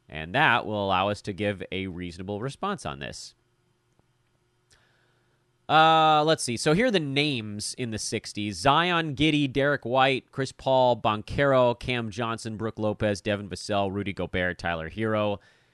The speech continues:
If you wanna go a little farther into the seventies, Herro is number seventy, by the way. Capela, uh, Jeremy Grant, Terry Rozier, Jalen Green, Franz Wagner, Michael Porter Junior. That gets you to number seventy-six.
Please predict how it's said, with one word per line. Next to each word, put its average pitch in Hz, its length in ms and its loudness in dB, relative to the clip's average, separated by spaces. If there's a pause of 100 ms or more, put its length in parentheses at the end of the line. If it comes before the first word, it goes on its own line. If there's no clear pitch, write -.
(140)
If 110 140 -8
you 123 60 -2
wanna 123 160 0
go 117 80 4
a - 20 4
little 110 180 0
farther 131 540 6
into 107 160 -4
the 101 80 -6
seventies, 127 760 0 (460)
Herro 107 320 0
is 78 80 -8
number 78 140 -8
seventy, 78 320 -6
by 69 160 -8
the 69 80 -8
way. 71 140 -6
Capela, 131 640 4 (160)
uh, 90 160 0
Jeremy 117 320 -2
Grant, 107 400 -2 (240)
Terry 113 180 -2
Rozier, 98 400 -4
Jalen 90 340 -6
Green, 98 240 -6
Franz 82 300 -8
Wagner, 85 400 -4
Michael 82 300 -8
Porter 78 240 -10
Junior. 82 300 -10
That 82 140 -6
gets - 200 -14
you 85 40 -10
to 85 60 -12
number 78 180 -12
seventy-six. 78 800 -8